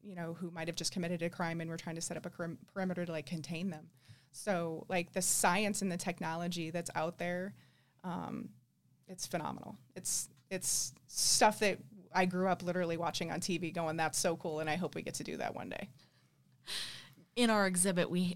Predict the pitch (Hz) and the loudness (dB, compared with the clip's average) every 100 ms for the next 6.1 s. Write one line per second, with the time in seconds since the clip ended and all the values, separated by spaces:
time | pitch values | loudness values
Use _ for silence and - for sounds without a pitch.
0 | - 185 180 196 185 190 196 170 170 170 | 2 4 4 4 4 4 4 4 4 2
1 | 180 180 160 - 185 233 247 - 180 180 | 0 2 4 6 6 4 2 2 4 4
2 | - 170 - - 143 - 160 151 143 - | 2 4 4 4 4 4 4 4 2 4
3 | 170 - 180 175 170 123 - - 165 156 | 4 6 2 4 4 4 0 -4 2 2
4 | 147 147 165 160 - 156 160 170 165 165 | 2 0 0 0 2 2 2 0 0 0
5 | 160 160 151 143 135 - - - - 175 | 0 0 0 0 -2 -4 -8 -4 6 8